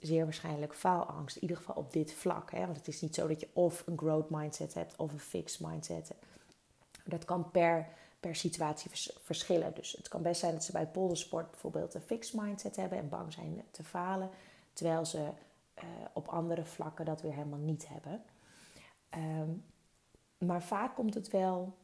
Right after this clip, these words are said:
overeen met wat er ook op school gebeurt qua motivatie. Ehm, dus die kiest voor safe. Die kiest liever voor wat hij al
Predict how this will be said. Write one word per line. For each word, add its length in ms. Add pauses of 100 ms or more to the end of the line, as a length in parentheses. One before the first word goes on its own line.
(140)
overeen 520
met 160
wat 180
er 100
ook 140
op 100
school 320
gebeurt 420
qua 220
motivatie. 760 (1500)
Ehm, 400
dus 200
die 180
kiest 260
voor 160
safe. 680 (160)
Die 300
kiest 340
liever 580
voor 640 (120)
wat 220
hij 120
al 180